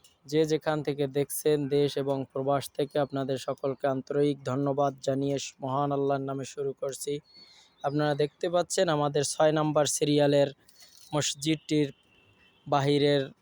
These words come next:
ওয়ালের প্লাস্টারের কাজ চলছে। আলহামদুলিল্লাহ, ডিজাইনের কাজ হয়েছে, এখন প্লাস্টারের কাজ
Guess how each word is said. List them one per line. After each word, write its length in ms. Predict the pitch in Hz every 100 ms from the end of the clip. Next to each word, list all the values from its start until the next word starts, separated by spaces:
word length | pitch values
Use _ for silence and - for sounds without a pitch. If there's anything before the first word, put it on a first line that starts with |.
| _
ওয়ালের 360 | - 143 143 143
প্লাস্টারের 720 | 135 143 139 - - 139 143 139 147 -
কাজ 180 | 135 131 -
চলছে। 320 | 139 131 - 156
আলহামদুলিল্লাহ, 760 | 139 - 139 127 127 127 143 131 120
ডিজাইনের 520 | 131 135 143 139 135
কাজ 220 | - 143 135
হয়েছে, 360 | 139 135 - 151 175 _ _ _ _ _ _
এখন 360 | 135 131 139 131 131 127 _ _ _ _ _ _ _ _ _ _ _
প্লাস্টারের 680 | 139 131 - 143 135 135 131 151 _ _ _ _ _
কাজ 120 | 135